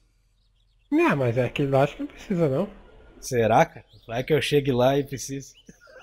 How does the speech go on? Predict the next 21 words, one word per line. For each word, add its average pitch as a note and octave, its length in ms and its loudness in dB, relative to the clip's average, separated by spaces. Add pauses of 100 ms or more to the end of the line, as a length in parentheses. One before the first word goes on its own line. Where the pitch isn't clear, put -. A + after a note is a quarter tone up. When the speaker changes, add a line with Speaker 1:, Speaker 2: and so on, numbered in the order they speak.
(260)
Speaker 2:
<laughs> - 800 -8
Speaker 1:
Porra, D3+ 220 6
é C#3 40 2
pra D#3 160 0
rally, G3 520 2
que F3 180 -6
vai D3+ 220 -2
ter F3 120 -2
um F#3+ 100 0
cara F3+ 260 0
lá D#3+ 80 0
atrás, G3+ 340 0
um A#3 60 -4
rally? D#3 360 -2
Não, G#3 160 -2
acho - 100 -10
que F3 80 -6
nunca A3 240 -4
teve F#3+ 440 -2
esse. G#3 120 -2
<laughs> - 140 -2